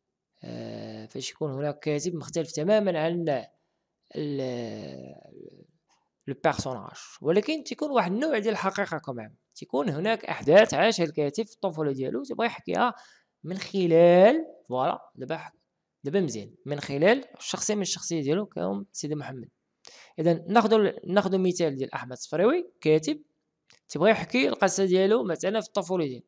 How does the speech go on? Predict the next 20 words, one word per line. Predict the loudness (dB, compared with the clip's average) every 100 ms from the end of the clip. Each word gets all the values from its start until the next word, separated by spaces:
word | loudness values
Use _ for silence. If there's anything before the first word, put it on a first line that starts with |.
| _ _ _ _ _ _ -8
إذا | -4 -2
ما | 0
غاش | 0
يحكيها | 0 2 6 6
كاملة، | 6 4 4 4 4 2 0 -4 -6 _ _ _ _ _
ولا | 0 0
بدا | 2 2
غادي | 2
يضيف | 0 -2 0
لها | 2 2 0 -2
بعض | 0 -2 _ _
بارفوا | -6 -6 0 0 0
أحداث | -2 0 0
خيالية، | 2 4 6 4 -6 _ _ _
أو | 0
يضيف | 2 2 2
لها | 2
شخصيات | 0 -4 0 0
خيالية، | -2 -2 -2 -4 -10 _ _ -20 _ _
ولكن | 0 4 4 2 -2 -2 -6